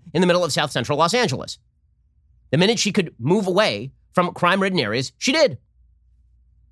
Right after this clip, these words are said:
Okay, that, how people act, quick rule of social science, how people act is significantly, significantly more telling than what people say they think about things. Every self, every self-survey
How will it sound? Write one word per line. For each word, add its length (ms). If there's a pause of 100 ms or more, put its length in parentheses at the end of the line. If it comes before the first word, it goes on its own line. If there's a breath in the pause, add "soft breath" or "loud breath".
(460)
Okay, 120
that, 320
how 200
people 260
act, 200 (260)
quick 240 (100)
rule 220
of 80
social 240
science, 340 (140)
how 140
people 300
act 280 (140)
is 100
significantly, 1000 (200)
significantly 640
more 120
telling 320 (120)
than 180
what 160
people 220
say 200
they 140
think 200
about 220
things. 280 (840)
Every 400 (140)
self, 380 (420)
every 200
self-survey 600